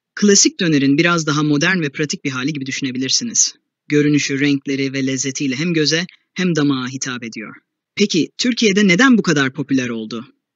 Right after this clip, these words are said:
Türkiye'ye baktığımızda döner zaten vazgeçilmez bir yemek. Ancak Berlin döneri alışılmışın dışında bir sunum ve farklı bir deneyim sunuyor. İnsanlar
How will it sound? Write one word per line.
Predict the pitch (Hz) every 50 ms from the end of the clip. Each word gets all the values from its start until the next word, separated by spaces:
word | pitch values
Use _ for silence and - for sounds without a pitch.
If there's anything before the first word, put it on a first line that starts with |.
| _ _ _ _ _ _
Türkiye'ye | - - 311 311 - 302 262 240 214
baktığımızda | 202 190 190 - - 202 190 190 185 175 147 175 190 190 156
döner | 165 170 190 208 208
zaten | 190 202 190 190 208 208 202 185
vazgeçilmez | 165 165 160 156 170 165 - 175 165 165 170 170 170 156 139
bir | 135 127
yemek. | 123 117 113 110 110 - - - _ _ _ _ _ _ _ _ _
Ancak | 160 175 180 180 170 165 -
Berlin | 156 156 156 151 165 175 185 165
döneri | 156 143 139 135 147 160 202 214 - _ _ -
alışılmışın | 185 196 202 - - 233 226 214 214 - - 240 233 208
dışında | 190 - - 175 170 175 175 143
bir | 139 135
sunum | - - 147 143 139 139 156 165 - _ _ _ _ _
ve | 185 190
farklı | - - 165 - - - 196 190
bir | 180 151
deneyim | 160 156 156 147 139 123
sunuyor. | - - 117 107 - - - - _ _ _ _ _ _
İnsanlar | 170 175 180 175 - 180 180 180 185 190 196 196 - -